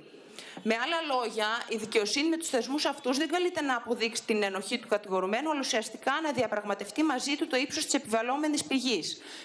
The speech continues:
ποι-, ποινής. Έτσι, ο κατηγορούμενος καλείται να επιλέξει είτε μια χρονοβόρα και κοστοβόρα ποινική ακροαματική διαδικασία, είτε την εκ των προτέρων επιβολή κάποιους, ε, μειωμένης ποινής μέσω της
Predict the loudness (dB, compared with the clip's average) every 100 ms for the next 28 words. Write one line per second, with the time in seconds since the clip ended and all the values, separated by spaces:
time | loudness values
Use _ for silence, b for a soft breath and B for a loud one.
0 | 0 0 2 2 2 2 -2 -8 B B
1 | 0 0 0 0 2 2 0 2 2 2
2 | 0 0 0 0 0 0 0 -2 0 0
3 | 0 0 0 2 2 2 2 0 0 0
4 | 2 2 0 2 2 0 -4 -4 0 0
5 | 2 0 0 -2 -2 2 0 2 0 -2
6 | 0 2 2 0 -2 0 2 2 2 0
7 | -6 B -2 0 2 0 0 0 0 0
8 | 0 0 0 2 0 0 0 0 0 -2
9 | 0 -2 0 2 2 2 0 0 0 2
10 | 0 0 0 0 2 2 2 2 0 -2
11 | -2 0 2 -2